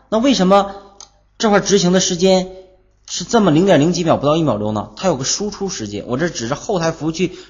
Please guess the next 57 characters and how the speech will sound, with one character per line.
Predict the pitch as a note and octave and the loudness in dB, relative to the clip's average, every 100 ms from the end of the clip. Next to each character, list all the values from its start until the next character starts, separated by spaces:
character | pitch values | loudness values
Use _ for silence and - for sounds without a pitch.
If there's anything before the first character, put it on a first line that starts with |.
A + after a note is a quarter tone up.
| - | -8
程 | - D#3 | -4 -2
序 | G3 | -4
执 | C#3+ B2 | -6 -6
行 | A#2 | -6
结 | G#2 G2+ | -6 -8
束 | G#2 | -10
的 | |
时 | F#2 G2 | -12 -12
间。 | F#2+ F#2 - _ _ _ _ _ _ _ | -10 -10 -14 _ _ _ _ _ _ _
当 | - A2 | -14 -8
前 | A2+ | -4
脚 | A2+ | 0
本 | G#2+ G2 | 0 -2
执 | |
行 | G#2 | -8
时 | G2+ | -8
间 | G#2+ G2 | -10 -8
用 | G#2+ | -10
的 | |
是 | G#2 G#2+ | -10 -8
多 | G#2 | -6
少 | G#2 | -4
秒？ | G2 - - _ | -6 -12 -20 _
每 | - C#3 | 0 4
一 | D3+ | 4
部 | F#3 | 2
分 | F#3+ C3 | -2 0
都 | A#2+ | 2
有， | G#2+ - - | 0 -4 -12
比 | A2 | -8
如 | |
说 | A2+ | -6
用 | D3+ D3 | -4 -4
户 | C3+ | -2
管 | B2 | -2
理、 | C3+ A2 G#2+ - _ _ _ _ | 0 -4 -8 -16 _ _ _ _
编 | C#3+ D3 | -4 -4
辑 | C#3+ | -2
用 | C#3+ C#3 | -2 -2
户， | D3 A2+ - - _ _ _ _ _ | -2 -4 -6 -20 _ _ _ _ _
看 | - A2+ | -4 -4
一 | |
下， | G#2+ G#2+ | -2 -4
比 | - | -2
如 | A#2 | 0
说 | B2 | 0
搜 | D#3+ D#3 | -2 -4
索 | B2 | -4
一 | G2+ | -4
个 | A2+ B2 - | -4 -4 -4
A， | D3+ D#3+ - - - _ _ | -2 -2 -4 -18 -20 _ _
包 | D#3 | 0
含 | D3 C#3+ | 2 2
A | D#3+ | 0
的 | D#3 | 0
用 | C#3+ C3 | 0 0
户， | B2+ A2 - _ | -2 -6 -14 _